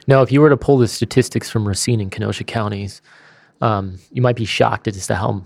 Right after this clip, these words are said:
few there are. Now, of course, we'll all be the first to say, "Well, one is too many." It's like, well, yes. I mean, no one's debating that. Um,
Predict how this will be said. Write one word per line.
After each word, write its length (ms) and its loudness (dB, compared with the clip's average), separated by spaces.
few 440 0
there 180 0
are. 320 -2
Now, 300 4
of 80 2
course, 260 4
we'll 140 6
all 160 6
be 340 0
the 80 2
first 340 2
to 60 -4
say, 240 2
"Well, 180 4
one 220 2
is 140 -4
too 160 -2
many." 400 -6
It's 160 -4
like, 160 0
well, 120 0
yes. 600 -2
I 80 -8
mean, 160 0
no 120 2
one's 200 -2
debating 440 0
that. 220 -10
Um, 360 -2